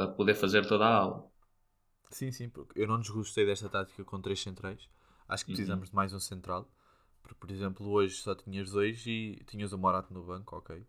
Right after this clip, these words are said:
Speaker 2: E sou sincero, preferia jogar com o Morato porque é um jogador que aguenta os noventa minutos, já o Jardel, pronto. Percebo,
Speaker 1: Acho
Speaker 2: né?
Speaker 1: muito estranho, acho muito estranho o Morato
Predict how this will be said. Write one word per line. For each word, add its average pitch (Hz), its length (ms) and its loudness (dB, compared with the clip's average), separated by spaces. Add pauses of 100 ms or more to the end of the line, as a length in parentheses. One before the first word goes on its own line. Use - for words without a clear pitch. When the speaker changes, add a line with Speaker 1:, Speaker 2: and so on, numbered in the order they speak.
(640)
Speaker 2:
E - 60 -10
sou - 120 -2
sincero, 98 360 -2
preferia 95 320 -2
jogar 95 180 -2
com - 120 -10
o - 20 -8
Morato 92 480 -4
porque - 200 -14
é - 20 -2
um 95 80 -2
jogador 95 280 -4
que 98 100 0
aguenta 98 320 0
os 92 100 -6
noventa 95 340 -6
minutos, 95 540 -12
já 98 220 -6
o 90 60 -4
Jardel, 90 560 -6 (640)
pronto. 92 380 -12 (400)
Percebo, - 240 -2
Speaker 1:
Acho - 160 0
Speaker 2:
né? 123 60 4
Speaker 1:
muito 120 120 -2
estranho, 101 680 4
acho 107 220 0
muito 117 160 2
estranho 113 420 4
o 110 40 2
Morato 107 680 2